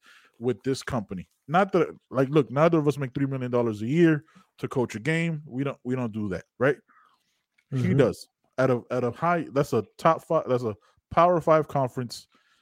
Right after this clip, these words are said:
Speaker 1: one of the, one, one of sixty-five jobs. It just, it doesn't make, like, you know what I mean? Like, and if all his students, if all his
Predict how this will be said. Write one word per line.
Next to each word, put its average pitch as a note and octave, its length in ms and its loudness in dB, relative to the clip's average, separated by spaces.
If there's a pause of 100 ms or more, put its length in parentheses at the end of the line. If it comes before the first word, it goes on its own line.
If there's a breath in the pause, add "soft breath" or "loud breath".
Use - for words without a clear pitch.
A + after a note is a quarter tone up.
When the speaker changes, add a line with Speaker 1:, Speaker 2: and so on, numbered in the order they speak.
(400)
Speaker 1:
one C#3+ 220 -2
of C3 140 0
the, A#2+ 100 0 (200)
one, E3 420 -2
one F3 160 -2
of D#3+ 120 -4
sixty-five C3+ 600 0
jobs. G2 400 -6 (1080)
It D#3 100 2
just, D#3+ 380 -4
it A2 280 -8
doesn't B2+ 340 -4
make, A2+ 160 -10
like, A#2+ 120 -8
you C#3 60 -4
know C#3+ 60 2
what D3 60 0
I D#3 40 -2
mean? E3 100 0
Like, C3 220 -2
and C#3 140 0 (200)
if C#3+ 100 0
all G3 140 8
his F#3+ 140 4
students, D3 540 0
if B2 80 -6
all D3+ 100 2
his D3+ 220 -4